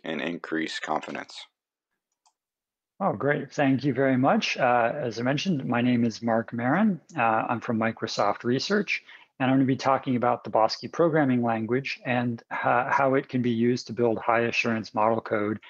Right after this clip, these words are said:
Speaker 2: in a framework like Morphere. So to start off with, uh, the Bosky programming language project, it's, uh, a programming language, we've been working it here at Microsoft Research, and it's focused on exploring the boundaries of what is possible with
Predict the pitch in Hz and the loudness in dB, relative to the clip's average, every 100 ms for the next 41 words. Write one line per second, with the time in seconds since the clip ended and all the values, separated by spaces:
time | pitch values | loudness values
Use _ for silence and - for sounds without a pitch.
0 | - - _ 123 117 113 - 117 110 110 | -20 -20 _ 0 2 0 0 0 2 2
1 | 113 - 98 98 - 104 101 - 127 104 | -2 -2 -2 -2 -6 -4 -4 0 0 0
2 | - - - - - - _ _ - 156 | -4 -20 -20 -18 -18 -20 _ _ 0 2
3 | 131 185 165 135 127 147 151 - - 123 | 2 2 4 4 2 2 0 -2 -4 0
4 | 117 98 107 127 131 156 131 135 123 135 | 0 0 4 4 4 -4 0 0 2 2
5 | 127 117 120 120 117 - 120 110 139 190 | 2 0 0 0 0 0 0 0 0 -2
6 | - 147 120 - - - 123 110 - 110 | -4 -6 -6 -6 -10 -2 0 0 -2 -4
7 | 127 123 131 127 123 127 151 117 113 113 | 0 2 4 4 4 4 2 2 2 0
8 | 113 123 117 - 120 120 113 - 120 - | 0 -4 -4 -2 0 2 0 -2 -8 -2
9 | 110 - 113 127 104 - 117 - 180 196 | -2 -2 -4 0 -2 0 -4 0 -2 -2
10 | - - - - _ 185 190 - - 185 | -8 -12 -20 -20 _ 0 0 0 2 2
11 | 170 160 151 151 - 139 135 131 104 120 | 2 0 0 0 -2 2 4 4 2 2
12 | 123 120 120 110 104 120 104 - 120 135 | 2 4 2 0 0 0 0 -2 2 2
13 | - 110 107 107 - - _ - 123 113 | 2 -2 -2 -2 -12 -20 _ -2 0 0